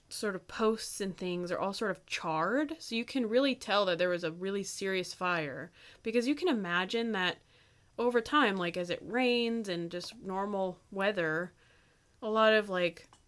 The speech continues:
char and things would wash off. But I guess the fire was so bad that it sort of sunk into a lot of these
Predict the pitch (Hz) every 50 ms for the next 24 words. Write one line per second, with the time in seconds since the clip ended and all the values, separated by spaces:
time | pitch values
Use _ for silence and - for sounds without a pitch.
0 | _ _ _ _ _ _ _ - - - 196 190 202 220 226 214 208 190 190 180
1 | 180 180 185 185 180 175 175 170 170 170 175 170 - 190 180 151 131 160 - -
2 | - 190 170 - - 185 180 185 190 190 190 - 202 - - 190 190 190 190 185
3 | 175 170 170 - - 180 175 175 170 180 170 170 175 170 165 170 160 160 151 -
4 | - 190 180 175 165 160 - - - 180 170 170 - - 175 160 170 175 170 -
5 | 202 202 208 202 202 202 214 214 214 220 220 220 220 220 - - -